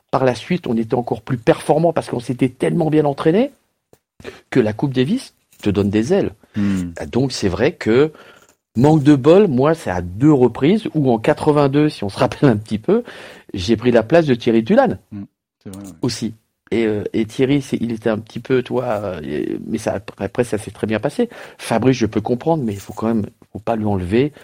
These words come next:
Speaker 1: le, voilà,
Speaker 2: Oui,
Speaker 1: il
Speaker 2: d'avoir
Speaker 1: nous a qualifié
Speaker 2: contribué à une
Speaker 1: quand
Speaker 2: place
Speaker 1: même
Speaker 2: en finale.
Speaker 1: pour
Speaker 3: Euh,
Speaker 1: Eh oui, eh oui, les gars, on gagne pas, on est walou, hein, c'est
Speaker 3: Hen-,
Speaker 1: fini,
Speaker 3: Henri,
Speaker 1: on n'existe
Speaker 3: Henri et
Speaker 1: plus.
Speaker 3: Patrice, pardon.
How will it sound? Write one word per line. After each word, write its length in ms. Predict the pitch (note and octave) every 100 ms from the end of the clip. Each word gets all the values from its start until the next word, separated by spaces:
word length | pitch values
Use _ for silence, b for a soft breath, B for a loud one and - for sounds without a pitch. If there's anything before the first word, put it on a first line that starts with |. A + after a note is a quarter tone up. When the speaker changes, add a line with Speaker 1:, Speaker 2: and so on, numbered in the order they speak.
| b b b -
Speaker 1:
le, 320 | - - - G1+ G1+ - G1+
voilà, 260 | G1+ G#2 - -
Speaker 2:
Oui, 140 | A2+ A2+
Speaker 1:
il 60 |
Speaker 2:
d'avoir 180 | F2 F2 -
Speaker 1:
nous 40 | A2
a 40 |
qualifié 100 | G2 G2+ F#2+
Speaker 2:
contribué 120 | A2+
à 40 |
une 60 | A2
Speaker 1:
quand 40 | E2+
Speaker 2:
place 120 | F#2+
Speaker 1:
même 80 | F#2
Speaker 2:
en 20 |
finale. 460 | - G#2+ F#2 D#2+ - _ _ -
Speaker 1:
pour 80 | G#2
Speaker 3:
Euh, 80 | G2+
Speaker 1:
Eh 80 | C#3+
oui, 220 | F3+ D#3 F2 -
eh 40 | A#2+
oui, 220 | D3 A2
les 100 | F#2+
gars, 180 | G2+ A#2 F#2 E2+
on 80 | F2+
gagne 180 | F#2
pas, 220 | F2+ D3 E3
on 80 |
est 80 | A2+
walou, 340 | G2 C#3+ F3+ A#2+
hein, 180 | B2+ A2+
c'est 160 | G#2+ A2
Speaker 3:
Hen-, 40 |
Speaker 1:
fini, 80 | F3
Speaker 3:
Henri, 140 | - B2
Speaker 1:
on 140 | B2
n'existe 180 | B2+ A2+
Speaker 3:
Henri 240 | G#2 A2+
et 20 | -
Speaker 1:
plus. 60 |
Speaker 3:
Patrice, 360 | A#2+ - A2+ G#2+
pardon. 260 | G2 G2